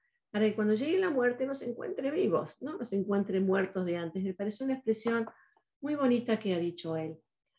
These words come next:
Em, a los niños, a los adolescentes, hay que ponerles un ojo cuando los vemos que están, eh, deprimidos, cuando se están aislando,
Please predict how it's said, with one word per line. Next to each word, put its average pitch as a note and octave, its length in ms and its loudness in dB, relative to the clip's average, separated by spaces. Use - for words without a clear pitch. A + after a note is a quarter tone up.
Em, G#3 720 2
a B3 80 4
los B3 220 6
niños, C#4 600 2
a G#3 60 -2
los F#3 220 0
adolescentes, A3+ 880 0
hay A#3+ 100 -4
que C4 120 -4
ponerles A3+ 420 4
un F#3 140 4
ojo G3 240 0
cuando E3+ 240 0
los D#3+ 120 -2
vemos G3 280 -2
que F3+ 360 -8
están, F3+ 520 -4
eh, D#3 260 -6
deprimidos, A3 800 4
cuando F3+ 200 -4
se E3 100 -8
están E3+ 240 -10
aislando, A#3 800 2